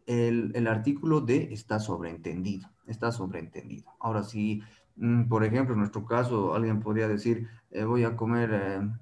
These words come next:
el charque", en ese caso sí hay diferencia entre charque y charquecán, digamos, ¿no? En nuestro medio, charque y charquecán. Algunos, algunos prefieren charque y otros prefieren charquecán.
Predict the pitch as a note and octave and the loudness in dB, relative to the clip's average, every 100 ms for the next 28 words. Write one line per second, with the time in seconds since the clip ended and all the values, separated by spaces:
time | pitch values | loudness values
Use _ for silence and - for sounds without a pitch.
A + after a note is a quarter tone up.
0 | - - A#2 G#2+ G#2+ A#2+ A#2+ A#2+ D3 F3 | -12 -4 -2 0 0 2 2 2 0 -2
1 | - A2+ A#2+ A#2+ A2 A#2 A2 - F#3+ A2+ | -4 -2 -2 -2 -4 -4 -6 -4 -2 0
2 | G2 G2+ G#2+ G#2 F#2+ F#2 - F#2+ C#3+ D3 | -2 -2 0 0 -2 -8 -4 -4 -2 -4
3 | G#2 F#2+ - - - A2 A#2 A2 G2+ - | -4 -6 -10 -14 -14 -6 -2 -2 -4 -6
4 | - - - E3 D#3 - G#2 G#2 F2+ - | -16 -16 -12 -10 -8 -6 -2 -2 -2 -4
5 | C3 D3 D#3+ G3 G#3+ - _ _ A2+ A2+ | -2 -2 -2 -2 -4 -8 _ _ -12 -4
6 | G#2 G#2 G#2 - G#2+ G2 G2 _ G#2+ A2+ | -4 -4 -10 -6 -4 -4 -10 _ -4 0
7 | A#2+ A#2+ A#2+ A2+ A#2+ A#2+ A#2 A2+ G#2+ G#2 | 0 -2 -6 -6 -2 -2 -2 -2 -2 -2
8 | A#2+ - C#3+ G#2+ G#2 - A2 G2+ F#2 F#2 | -4 -2 -4 -4 -8 -10 -6 -4 -6 -8
9 | F2 - - B2+ A#2+ A2+ | -12 -14 -8 -2 -2 -2